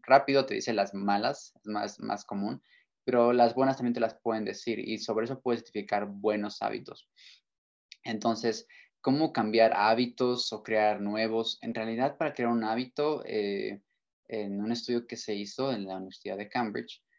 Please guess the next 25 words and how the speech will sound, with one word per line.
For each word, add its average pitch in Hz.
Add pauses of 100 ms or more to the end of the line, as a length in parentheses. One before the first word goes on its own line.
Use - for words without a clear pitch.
(360)
eh, 117 (140)
dicen 123
que 120
toma, 113
toma 131
veintiún 123
días 135
en 110
form-, 107 (120)
en 101
formarse 101
un 101
hábito 101
si -
lo -
haces -
diario. 101 (800)
Por 110
ejemplo, 107
yo 110
he -
visto 117
a 113
mi 113
mamá 110